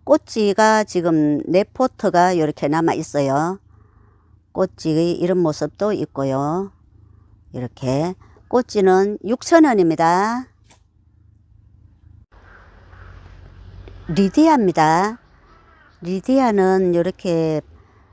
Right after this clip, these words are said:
빨갛게 물이 들어가고 있는 이런 상태고요. 색감이 하루하루 다르게 이렇게 예쁘게 물이 들어가고 있어요.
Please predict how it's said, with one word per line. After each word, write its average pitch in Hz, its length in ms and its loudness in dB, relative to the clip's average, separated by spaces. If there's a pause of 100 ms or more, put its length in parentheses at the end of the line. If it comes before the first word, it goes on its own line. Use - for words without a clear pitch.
(220)
빨갛게 185 840 -2
물이 180 260 0
들어가고 185 520 -2
있는 156 340 0
이런 175 260 -2
상태고요. 151 840 -4 (720)
색감이 180 1000 -2
하루하루 180 640 -6
다르게 165 420 -4
이렇게 147 420 -4
예쁘게 160 640 -4 (380)
물이 165 240 -2
들어가고 156 440 -2
있어요. 151 640 -2